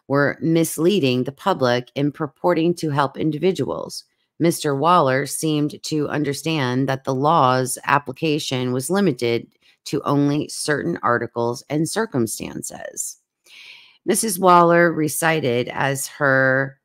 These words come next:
history that around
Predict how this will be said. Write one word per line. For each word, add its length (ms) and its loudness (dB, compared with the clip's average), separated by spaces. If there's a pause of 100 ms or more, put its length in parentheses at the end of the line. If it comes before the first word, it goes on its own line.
(440)
history 720 -2
that 480 0
around 540 2